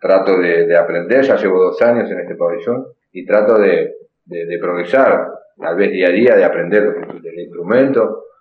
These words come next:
¿no? Yo jamás en mi vida había tocado la, la guitarra, y aprendí acá, me dieron la oportunidad de una guitarra, me dieron, la pusieron en la mano, y bueno, con voluntad propia, eh, pude aprender las notas y, y salir adelante y aprender un poco, ¿no?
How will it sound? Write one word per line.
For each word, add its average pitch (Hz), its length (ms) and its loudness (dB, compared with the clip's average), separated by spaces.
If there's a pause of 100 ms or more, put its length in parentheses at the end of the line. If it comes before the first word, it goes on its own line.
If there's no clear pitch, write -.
¿no? 110 320 0
Yo 104 100 4
jamás 120 500 -2 (360)
en 87 140 -8
mi 87 140 -10
vida 101 680 2
había 85 220 -2
tocado 85 420 0
la, 78 280 -6
la 80 80 -6
guitarra, 120 460 0
y - 40 -8
aprendí 80 400 -6
acá, 101 540 0 (320)
me 87 100 -2
dieron 98 180 2
la 95 100 2
oportunidad 95 560 2
de 95 60 2
una 95 140 2
guitarra, 95 460 2
me 90 100 0
dieron, 92 200 0
la 92 120 2
pusieron 107 300 0
en 107 80 2
la 107 100 2
mano, 120 440 2
y 90 360 -6 (120)
bueno, 104 260 2
con 90 120 -2
voluntad 92 400 0
propia, 120 460 4 (400)
eh, 87 260 -2
pude 98 180 4
aprender 90 280 0
las 87 160 -2
notas 117 540 2
y, - 320 -12
y - 160 -10
salir 123 300 0
adelante 160 360 4
y 143 60 6
aprender 101 400 0
un - 100 -10
poco, - 280 -12
¿no? - 240 -12